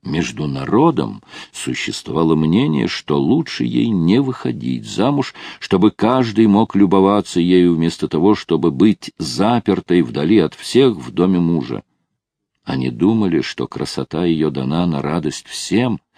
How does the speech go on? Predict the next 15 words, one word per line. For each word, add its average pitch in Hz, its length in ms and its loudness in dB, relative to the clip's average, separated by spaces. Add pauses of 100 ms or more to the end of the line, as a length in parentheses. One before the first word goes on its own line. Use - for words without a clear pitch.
(220)
подобно 92 420 2
прелести 101 600 2
утреннего 78 540 -2
рассвета 85 640 -2
или 67 160 -4
вечернего 69 560 -4
заката. 90 520 -6 (1000)
Красота 92 720 0
же 131 160 0
Нады 120 480 0 (360)
была 165 460 4
и 131 280 2
причиной 127 720 -2
многих 82 560 -2
смертей, - 800 -2